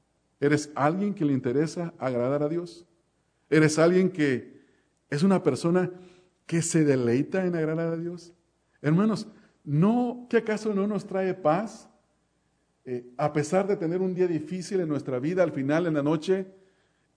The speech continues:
en, en, en nuestra cama, ahí en la orilla de nuestra cama, orar al Señor y darle gracias a pesar de que las cosas no fueron bien en el día, y poder acostarnos y decir lo que dice el salmista,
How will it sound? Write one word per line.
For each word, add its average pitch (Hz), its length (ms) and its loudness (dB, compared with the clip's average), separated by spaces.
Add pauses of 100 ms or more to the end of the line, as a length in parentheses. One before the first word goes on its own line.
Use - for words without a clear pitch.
(140)
en, 151 200 -2
en, 151 240 -2
en 143 160 2
nuestra 139 400 -2
cama, 185 460 0
ahí 139 160 2
en 170 60 2
la 160 60 4
orilla 175 300 2
de 175 100 2
nuestra 151 300 -2
cama, 180 400 -2 (640)
orar 156 340 4
al 185 120 4
Señor 165 580 0 (180)
y 143 120 0
darle 160 340 6
gracias 175 720 0 (240)
a 147 180 0
pesar 147 640 -2
de 180 400 -2 (760)
que 143 100 0
las 135 160 2
cosas 160 220 -2
no 151 160 2
fueron 151 280 0
bien 151 180 0
en 151 120 0
el 127 120 -4
día, 170 320 -6 (760)
y 156 120 0
poder 156 840 2
acostarnos 165 920 2
y 147 40 0
decir 170 460 0
lo 165 180 0
que 143 100 0
dice 151 200 4
el 151 40 0
salmista, 165 640 0